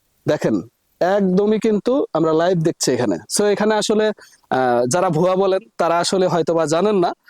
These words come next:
আবার অনেক ভাইরা আছেন তারা জানেন, এই জন্য তারা হচ্ছে কমেন্ট করে যে, "ভাই আমি নিজেই দেখেছি, এগুলা কোনো ভুয়া না।" হ্যাঁ, তো আমারও ভালো লাগে যে কি অসাধারণ দৃশ্য দেখাইলাম, যার কারণে মানুষজন এটাকে ভুয়া পর্যন্ত বলতে বাধ্য হচ্ছে। হ্যাঁ, তো দেখেন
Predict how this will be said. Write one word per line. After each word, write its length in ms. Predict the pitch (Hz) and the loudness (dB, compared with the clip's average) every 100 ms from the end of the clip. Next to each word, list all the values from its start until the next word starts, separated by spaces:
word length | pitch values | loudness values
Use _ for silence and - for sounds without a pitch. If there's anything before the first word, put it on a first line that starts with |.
| _ | _
আবার 200 | - 190 185 | -2 0 0
অনেক 320 | 180 226 190 | 0 0 0
ভাইরা 300 | 196 196 190 | 0 0 0
আছেন 240 | 175 196 220 | 0 -4 -2
তারা 240 | 175 170 | -2 0
জানেন, 380 | 175 170 190 269 - | 0 0 -2 -4 -4
এই 100 | 165 | -2
জন্য 200 | 180 180 | 0 0
তারা 220 | 175 165 | 0 0
হচ্ছে 200 | 185 175 185 | -2 -2 -2
কমেন্ট 300 | 175 170 165 | -2 -2 -2
করে 200 | 202 190 | -2 0
যে, 160 | 160 | 0
"ভাই 180 | 135 143 | 0 0
আমি 180 | 139 156 | 0 0
নিজেই 280 | 170 165 180 | 0 0 -2
দেখেছি, 320 | 185 202 254 | -2 -2 -2
এগুলা 360 | 247 160 165 160 | -2 0 0 0
কোনো 200 | 165 151 | 0 0
ভুয়া 220 | 143 127 | 0 0
না।" 100 | 107 | 0
হ্যাঁ, 180 | 165 190 - - - - _ - | -2 -4 -6 -20 -20 -20 _ -2
তো 80 | |
আমারও 300 | 196 220 254 254 | 0 2 2 2
ভালো 200 | 233 226 | 2 0
লাগে 260 | 202 190 240 | 0 -2 -4
যে 200 | - 185 | -2 -2
কি 200 | 170 220 | 0 0
অসাধারণ 480 | 240 233 220 208 208 | 0 0 0 0 0
দৃশ্য 320 | 185 190 - | 0 -2 -2
দেখাইলাম, 460 | 180 170 180 170 156 208 - - - 175 | -2 0 0 0 -2 -4 -12 -20 -6 -2
যার 200 | 165 165 | 0 0
কারণে 220 | 190 190 | 0 0
মানুষজন 360 | 180 175 175 170 | 0 0 0 0
এটাকে 240 | 165 180 | -2 -2
ভুয়া 240 | 160 196 190 | 0 0 0
পর্যন্ত 360 | 202 190 185 | 0 0 0
বলতে 260 | 175 160 151 | 0 0 0
বাধ্য 260 | 143 120 135 | -2 -2 -4
হচ্ছে। 280 | 120 - | -4 -4
হ্যাঁ, 180 | 160 214 - - - - - - | -2 -4 -6 -18 -20 -20 -20 -6
তো 80 | 196 | -2
দেখেন 300 | 208 233 208 | 0 0 0